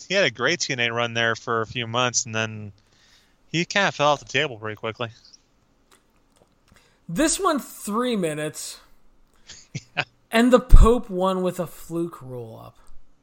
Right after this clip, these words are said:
Speaker 1: And fans were chanting, "This is wrestling," during it somehow. I don't know what the hell they were watching.
Speaker 2: Well, maybe they
Speaker 1: Were
Speaker 2: were
Speaker 1: they,
Speaker 2: just
Speaker 1: were,
Speaker 2: ex-
Speaker 1: they're looking at the ring and they saw two guys in it, so they started yelling, "This is wrestling." <laughs>
Speaker 2: I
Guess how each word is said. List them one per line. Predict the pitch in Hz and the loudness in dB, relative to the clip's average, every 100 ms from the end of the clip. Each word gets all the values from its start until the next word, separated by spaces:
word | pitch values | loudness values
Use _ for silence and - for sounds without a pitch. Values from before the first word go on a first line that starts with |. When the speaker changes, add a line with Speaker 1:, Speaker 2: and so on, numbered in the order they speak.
| _ _ _ _ _ _ _ _ _ _ _ - | _ _ _ _ _ _ _ _ _ _ _ -6
Speaker 1:
And | 185 202 185 | -2 0 -2
fans | - 190 220 202 | -2 0 2 0
were | 190 | -2
chanting, | 151 175 170 175 165 135 | -2 0 0 0 -4 -4
"This | 147 - | -4 -2
is | 151 131 | -4 -4
wrestling," | 123 131 - 117 107 | -2 -2 -4 -8 -8
during | 104 101 | -8 -8
it | 101 | -8
somehow. | - 110 101 95 95 _ _ _ _ _ _ _ _ _ _ _ _ _ _ _ - | -6 -6 -8 -10 -14 _ _ _ _ _ _ _ _ _ _ _ _ _ _ _ -4
I | 160 | 0
don't | 196 185 | 2 0
know | 165 156 | -2 -2
what | 147 | -4
the | 131 | -4
hell | 131 | -4
they | 123 | -4
were | 117 | -2
watching. | 120 139 107 _ _ _ _ _ _ _ _ _ _ _ | -2 -2 -6 _ _ _ _ _ _ _ _ _ _ _
Speaker 2:
Well, | 214 247 | 0 2
maybe | 226 311 320 | 2 2 0
they | 175 | 2
Speaker 1:
Were | |
Speaker 2:
were | 190 | 4
Speaker 1:
they, | 214 | 4
Speaker 2:
just | 202 175 | 4 4
Speaker 1:
were, | 196 | 2
Speaker 2:
ex- | 175 180 | 0 2
Speaker 1:
they're | 214 220 | 4 6
looking | 247 - 247 | 4 2 -2
at | - | -2
the | 185 | -4
ring | 170 190 220 | 0 -2 -2
and | |
they | 196 | -4
saw | - 180 | -2 -2
two | - 190 | -2 -4
guys | 180 170 147 | 0 0 0
in | 135 | -2
it, | 160 | -2
so | 160 | -4
they | |
started | 143 151 139 | -2 -2 0
yelling, | 135 131 | -2 -2
"This | 135 143 | -4 -4
is | 113 | -2
wrestling." | 117 - 190 | 0 0 0
<laughs> | |
Speaker 2:
I | 185 | -4